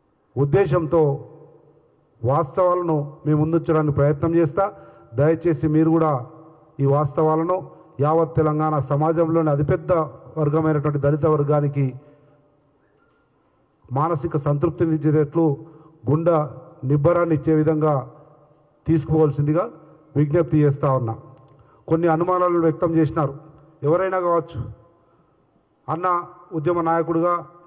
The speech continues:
మందకృష్ణ గారు కావచ్చు, లేదంటే వివిధ ప్రజా సంఘాల వాళ్ళు కావచ్చు, వాళ్ళు వెలుబుచ్చినటువంటి అనుమానాల వల్ల ఆందోళనకో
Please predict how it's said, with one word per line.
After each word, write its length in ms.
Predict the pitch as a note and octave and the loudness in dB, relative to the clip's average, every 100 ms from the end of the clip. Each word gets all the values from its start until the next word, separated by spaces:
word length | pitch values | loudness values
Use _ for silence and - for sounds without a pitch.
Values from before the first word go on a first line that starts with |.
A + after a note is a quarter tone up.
| _ _ - | _ _ -8
మందకృష్ణ 400 | C#3+ E3 D3 D#3+ | -4 -2 -4 -4
గారు 200 | E3+ F3 | -2 0
కావచ్చు, 520 | E3+ E3+ E3 F3 E3+ - - _ _ _ _ _ | 0 0 -2 -6 -8 -14 -20 _ _ _ _ _
లేదంటే 640 | C3+ E3+ F3 E3 F3+ F3 - - _ _ _ - | -4 0 0 -2 -4 -4 -8 -20 _ _ _ -4
వివిధ 240 | D#3+ F3 E3+ E3 E3 - - _ _ _ _ _ _ _ - | -2 0 0 -2 -8 -20 -20 _ _ _ _ _ _ _ -8
ప్రజా 240 | D#3 F3 | -4 -2
సంఘాల 340 | E3+ F3 F3+ | -2 -4 -2
వాళ్ళు 220 | F3+ F3 E3+ | -2 -2 -2
కావచ్చు, 440 | E3+ E3+ A3 A3 - _ _ _ _ C#3+ | -4 -4 -10 -14 -18 _ _ _ _ -4
వాళ్ళు 380 | E3 F#3 E3+ - - _ _ _ | -2 -2 -6 -12 -20 _ _ _
వెలుబుచ్చినటువంటి 1000 | E3+ F3+ G#3 G#3 G3 F3 E3+ F3 E3+ D#3+ D#3+ - _ _ _ _ _ _ _ _ _ _ _ _ - | -6 -4 -6 -6 -6 -6 -6 -4 -4 -6 -12 -20 _ _ _ _ _ _ _ _ _ _ _ _ -10
అనుమానాల 480 | C3+ F3+ G3+ G3 F3 | -8 -4 -2 0 0
వల్ల 460 | E3 E3 E3 D3+ C#3 - - _ _ _ _ - | 0 0 0 -2 -6 -20 -20 _ _ _ _ -12
ఆందోళనకో 720 | C#3+ E3+ F3+ F3 E3+ E3+ G3 | -10 -6 -4 -2 -4 -6 -8